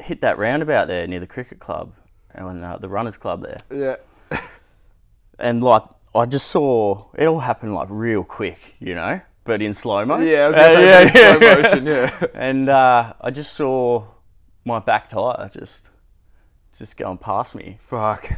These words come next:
Speaker 1: And I'm like, "Hmm, <laughs> that's not good." <laughs> So, uh, yeah, immediately lost control of the car.
Speaker 2: Yeah.
Speaker 1: And, um, I've just done, like, this real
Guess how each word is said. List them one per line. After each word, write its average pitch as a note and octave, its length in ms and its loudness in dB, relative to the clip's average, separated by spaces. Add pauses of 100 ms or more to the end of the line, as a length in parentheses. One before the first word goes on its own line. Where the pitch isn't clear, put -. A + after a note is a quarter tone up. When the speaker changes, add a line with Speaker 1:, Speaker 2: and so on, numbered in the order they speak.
Speaker 1:
And A#2 200 -8
I'm A2 160 -4
like, G#2 360 -8 (680)
"Hmm, D3+ 380 -6 (220)
<laughs> - 260 -10
that's F3 180 -2
not G3 300 2
good." F3+ 360 0 (140)
<laughs> - 720 -10
So, B2+ 440 4
uh, A#2+ 380 6 (320)
yeah, G2+ 280 -4
immediately G#2 680 -6 (580)
lost G#2 540 -6 (180)
control G2+ 440 -4
of F2+ 40 -10
the F#2+ 80 -10
car. F2 500 -6
Speaker 2:
Yeah. A#2 240 -6
Speaker 1:
And, F2+ 300 -8
um, E2+ 320 -10 (480)
I've B2+ 100 -18
just D#3+ 200 -20
done, C3 140 -8
like, G#2 160 -8
this F#2+ 200 -20
real G2+ 520 -10